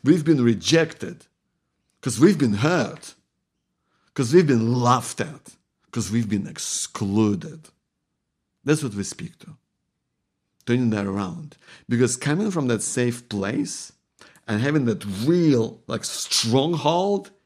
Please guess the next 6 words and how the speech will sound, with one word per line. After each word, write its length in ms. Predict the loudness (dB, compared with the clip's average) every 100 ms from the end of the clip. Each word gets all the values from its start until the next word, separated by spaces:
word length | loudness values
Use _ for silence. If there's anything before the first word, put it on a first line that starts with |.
| -6
in 180 | -2 0
your 160 | 0
life, 640 | 0 0 -2 -8 -10 -16 -20 _ _ _ _ _ _ _ _ _ _ _ _ _ _ _ _ _ _ _ _
that's 280 | -2 0 0
vital. 640 | -6 -6 0 2 2 0
Not 500 | -2 0 2 4 0